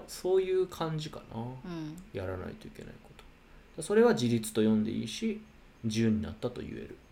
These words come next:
Speaker 2: うん。
Speaker 1: のではないかと
Speaker 2: うん。
Speaker 1: いう感じですかね、なんか。
Speaker 2: うん、うん。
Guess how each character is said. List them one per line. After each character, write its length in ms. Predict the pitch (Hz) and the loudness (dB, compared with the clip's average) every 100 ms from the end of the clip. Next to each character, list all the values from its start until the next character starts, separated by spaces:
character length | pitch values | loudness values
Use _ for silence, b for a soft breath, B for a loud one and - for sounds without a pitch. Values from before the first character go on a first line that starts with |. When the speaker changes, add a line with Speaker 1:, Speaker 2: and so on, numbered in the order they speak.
| - | -12
Speaker 2:
う 40 | 185 | -8
ん。 280 | 170 165 165 202 - - - 131 | -6 -8 -12 -14 -18 -20 -10 -2
Speaker 1:
の 120 | 135 | 2
で 100 | 113 | 2
は 120 | 78 | 0
な 100 | - | -6
い 60 | - | -14
か 140 | - | -18
と 60 | - - - 185 | -20 -20 -16 -10
Speaker 2:
う 20 | |
ん。 220 | 175 147 - - - - - - - b b b b - - - - - 120 | -8 -8 -12 -18 -20 -20 -20 -20 -20 b b b b -20 -20 -20 -20 -4 -2
Speaker 1:
い 40 | |
う 40 | |
感 220 | 110 117 110 | 0 0 2
じ 80 | |
で 60 | 107 | 0
す 120 | 107 | -2
か 60 | - - - | -10 -16 -10
ね、 60 | |
な 0 | |
ん 140 | 175 151 | -8 -8
か。 80 | - - | -10 -10
Speaker 2:
う 40 | |
ん、 20 | |
う 40 | 160 | -8
ん。 220 | 147 - | -8 -12